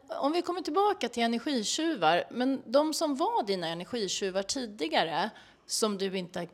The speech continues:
kunde hante-, hur, hur hanterade du energitjuvar tidigare innan du, liksom, när du, när du tyckte att de där kan jag inte göra någonting åt? Så vad hände med dig då?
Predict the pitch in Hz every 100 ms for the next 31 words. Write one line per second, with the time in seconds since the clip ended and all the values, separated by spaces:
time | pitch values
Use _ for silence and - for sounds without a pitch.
0 | _ - 196 185 196 196 - 262 285 294
1 | 240 330 285 339 311 381 359 254 214 208
2 | 208 - 233 202 220 202 208 262 214 269
3 | 214 151 156 180 170 165 160 160 143 160
4 | 175 175 175 170 175 175 175 160 - -
5 | - - - - - - - 196 - 185
6 | 180 208 208 269 269 233 190 165 170 175
7 | 165 175 180 240 392 - - - - 208
8 | 220 226 208 214 208 208 208 208 277 -